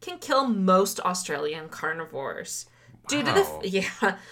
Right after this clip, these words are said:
Speaker 1: Due to the fact that the first meal of a giant cane toad will kill a predator,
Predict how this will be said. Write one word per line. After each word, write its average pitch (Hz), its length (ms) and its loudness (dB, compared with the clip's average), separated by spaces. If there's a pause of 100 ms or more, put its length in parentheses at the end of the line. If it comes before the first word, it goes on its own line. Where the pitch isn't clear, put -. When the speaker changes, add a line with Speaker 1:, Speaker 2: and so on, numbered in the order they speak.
(140)
Speaker 1:
Due 302 160 -2
to 370 40 -4
the 427 160 8
fact 330 280 8
that 233 140 -10
the 226 80 0
first 240 460 4
meal 262 220 0
of 226 100 4
a 202 40 0
giant 202 420 2
cane 254 300 -4
toad 190 360 0
will 185 240 6
kill 403 240 4
a 247 80 6
predator, 165 560 0